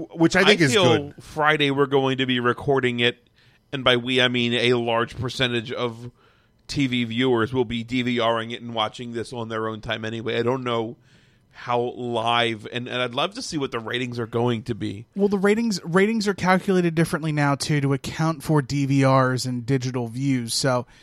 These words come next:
Speaker 3: it is gonna be different. I think there's gonna be, there's going to be a lot of D V Rs, but I think what it's gonna be is that people are gonna D V R it. They're gonna still do their Friday night thing, and then they're gonna watch it as soon as they get home.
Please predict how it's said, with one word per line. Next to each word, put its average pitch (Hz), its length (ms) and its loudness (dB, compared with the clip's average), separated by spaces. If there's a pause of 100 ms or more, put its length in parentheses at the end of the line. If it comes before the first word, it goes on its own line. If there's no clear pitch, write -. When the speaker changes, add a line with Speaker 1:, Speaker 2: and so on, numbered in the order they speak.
(220)
Speaker 3:
it 170 120 -2
is 180 220 2
gonna 185 160 0
be 165 140 0
different. 156 480 -2
I 160 80 2
think 214 180 -2
there's 202 140 0
gonna 185 120 0
be, 175 200 0 (400)
there's 190 180 2
going 269 160 -4
to 240 80 -4
be 254 80 0
a 254 80 4
lot 214 300 2
of 185 160 0
D 185 180 0
V 175 180 2
Rs, 220 520 0 (360)
but 180 120 0
I 180 40 2
think 196 200 -4
what 214 100 0
it's 185 140 -8
gonna 185 160 -2
be 180 300 0
is 151 100 0
that 151 100 -2
people 165 300 -4
are - 20 0
gonna 156 220 -4
D 143 200 -10
V 147 180 -2
R 156 220 6
it. 147 160 -4
They're 156 120 -4
gonna 156 180 -6
still 190 320 -2
do 175 220 -2
their 156 180 2
Friday 151 460 2
night 147 240 0
thing, 202 420 0 (640)
and 180 160 0
then 175 140 -2
they're 175 100 0
gonna 165 220 0
watch 160 400 2
it 180 160 -4
as 156 120 -4
soon - 440 -2
as 147 140 2
they 139 120 2
get 127 200 -4
home. - 360 -8